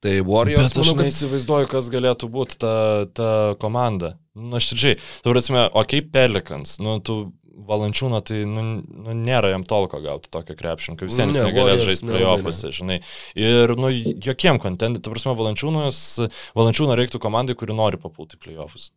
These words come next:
Speaker 2: Ta prasme, žinai, kuri nori gal pirmą raundą praeiti
Speaker 1: Nu, tai
Speaker 2: play-offų.
Speaker 1: kas gali būt? Timberwolves,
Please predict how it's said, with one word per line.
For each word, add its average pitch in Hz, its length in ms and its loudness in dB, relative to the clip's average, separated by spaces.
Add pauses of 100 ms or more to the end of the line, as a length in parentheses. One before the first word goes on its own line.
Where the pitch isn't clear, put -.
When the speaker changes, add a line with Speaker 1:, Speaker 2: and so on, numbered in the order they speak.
(160)
Speaker 2:
Ta 90 100 -20
prasme, 82 480 -14
žinai, 78 380 -10
kuri 85 240 -20
nori 101 260 -4
gal 85 220 -4 (180)
pirmą 98 320 -2
raundą 80 240 -2
praeiti - 380 -12
Speaker 1:
Nu, 147 80 -4
tai 160 100 -2
Speaker 2:
play-offų. 165 160 -2
Speaker 1:
kas 165 140 -2
gali 131 180 -2
būt? 101 180 -8
Timberwolves, 160 880 -2